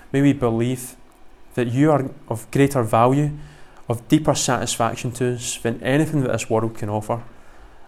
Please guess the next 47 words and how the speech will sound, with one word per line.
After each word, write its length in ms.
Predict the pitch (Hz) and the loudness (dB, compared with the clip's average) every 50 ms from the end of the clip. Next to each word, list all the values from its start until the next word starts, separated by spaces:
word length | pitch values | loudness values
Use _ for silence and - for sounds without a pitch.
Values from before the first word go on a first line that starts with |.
| - - | -6 -2
And 120 | - 117 | 0 2
Lord, 140 | 120 120 117 | 2 2 0
help 340 | - - 131 139 151 147 - | 2 2 2 2 2 2 0
us 260 | 165 143 147 - - | -2 0 0 -2 -6
to 120 | - - 120 | -6 -6 -6
be 140 | 127 123 | -6 -2
very 300 | 117 123 123 131 143 147 | 0 2 4 4 4 4
intentional 560 | 139 123 117 - - 117 127 135 - 147 135 127 | 2 0 -2 -4 -6 -6 -6 -4 -6 -6 -4 -4
this 180 | 123 120 - | -6 -6 -8
week 240 | - 123 120 - - - - - - - - - - | -8 -10 -10 -12 -16 -18 -18 -18 -18 -20 -20 -12 -8
about 280 | 113 117 113 110 - | -4 -2 -2 -2 -2
sharing 320 | - - - 127 120 120 113 | -4 -4 -2 -2 0 0 0
the 80 | 113 | -2
gospel 460 | 107 110 107 110 110 - - - 117 | 0 0 -2 -2 -2 -4 -6 -4 -4
with 180 | 113 110 107 - | -4 -6 -6 -6
those 220 | - 113 117 113 | -4 -4 -4 -2
that 60 | 117 - | -4 -4
are 100 | - 104 | -4 -4
lost 500 | 101 104 107 113 117 - - - - - - - - - - - - - - - - | -2 -2 -4 -4 -6 -8 -12 -14 -14 -18 -20 -20 -20 -20 -20 -20 -20 -20 -20 -20 -18
through 320 | - - - 131 143 156 156 | -14 -8 -2 0 2 2 4
these 240 | 147 139 127 113 120 123 - - - - | 4 2 2 0 -2 -6 -8 -8 -8 -6
ways 320 | 113 113 113 117 120 117 | -2 0 0 0 0 0
of 140 | 110 - - | -4 -6 -8
praying, 440 | - - 123 120 127 131 123 117 - - | -4 -2 0 2 2 0 0 -4 -6 -10
of 160 | 113 104 - | -10 -6 -4
loving, 340 | 110 110 107 110 110 113 120 | -2 -2 0 0 -2 -2 -4
of 160 | 107 104 - - | -6 -8 -6 -4
asking 440 | 101 107 104 98 - - - 107 101 | -4 -4 -4 -4 -6 -6 -6 -6 -6
and 120 | 101 101 | -4 -6
listening. 360 | 101 104 - - 104 104 110 104 - - - - - - - _ - - - - - - - - | -6 -8 -8 -8 -10 -10 -10 -12 -16 -20 -20 -20 -20 -20 -20 _ -20 -20 -16 -14 -14 -14 -6 0
Lord, 180 | - 120 123 117 | 2 2 2 2
would 140 | 123 120 | 0 0
you 80 | - 139 | 0 0
help 320 | 120 110 123 123 123 123 - | 2 2 2 2 2 0 -2
us? 220 | 131 117 - - | -2 -2 -2 -4
Would 140 | - 120 117 | -4 -2 0
you 80 | 127 120 | 0 2
remind 360 | 120 117 120 123 127 131 123 | 2 2 2 2 2 0 0
us 80 | 120 | -2
of 140 | 117 113 - | -2 -4 -6
people 320 | - - - - 120 113 110 | -8 -10 -8 -6 -4 -2 -2
in 60 | 107 | -2
our 120 | 107 107 | -2 0
lives 280 | 104 107 107 110 - - | 0 -2 -2 -2 -4 -6
who 80 | - | -6
are 80 | 107 104 | -6 -4
lost? 460 | 101 104 104 104 107 - - - - | -2 -2 -4 -4 -4 -8 -10 -10 -12